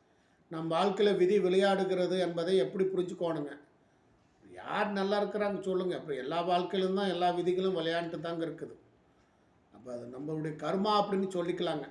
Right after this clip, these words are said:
நம்ம செய்த கர்மா நம்மளை துரத்தணும்னு சொல்றோம் இல்லைங்களா? அப்ப நம்ம என்ன கர்மா பண்ணணுங்களோ, அந்த கர்மா வந்து நம்மளை துரத்தி அடிச்சிட்டு தாங்க இருக்கும். ஒரு காரியத்திற்காக நீங்க முயற்சி செய்யறீங்கன்னு வச்சுக்கோங்களாம்மா,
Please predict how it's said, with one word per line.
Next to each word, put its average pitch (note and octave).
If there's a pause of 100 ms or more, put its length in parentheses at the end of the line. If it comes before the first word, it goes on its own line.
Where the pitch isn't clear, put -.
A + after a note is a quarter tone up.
நம்ம C3+
செய்த E3+
கர்மா E3
நம்மளை D#3+
துரத்தணும்னு E3+
சொல்றோம் E3+
இல்லைங்களா? D#3+ (760)
அப்ப G3+
நம்ம F3+
என்ன E3+
கர்மா G3+
பண்ணணுங்களோ, F#3+
அந்த G#3+
கர்மா F#3+
வந்து A3
நம்மளை G3
துரத்தி E3+
அடிச்சிட்டு E3
தாங்க F3
இருக்கும். - (1160)
ஒரு F3+
காரியத்திற்காக G#3+
நீங்க G#3
முயற்சி G3+
செய்யறீங்கன்னு G3
வச்சுக்கோங்களாம்மா, F3+